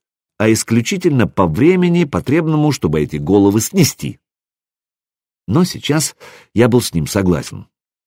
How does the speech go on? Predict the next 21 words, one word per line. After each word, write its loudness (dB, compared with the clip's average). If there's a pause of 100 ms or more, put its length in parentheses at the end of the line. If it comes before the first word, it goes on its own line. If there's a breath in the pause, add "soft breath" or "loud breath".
(100)
С -14
таким 2
контингентом 0
мы 2
и 4
впятером 2
справимся. -8 (360 loud breath)
Легко. 0 (1120)
"Возвращаемся", -4
решил -10
я. -10 (760)
"Пора 2
обедать". -4 (1600)
Остальные -2
разведчики 0 (480 loud breath)
не 2
принесли 0
в -4
клювиках 0
ничего 0
интересного. 0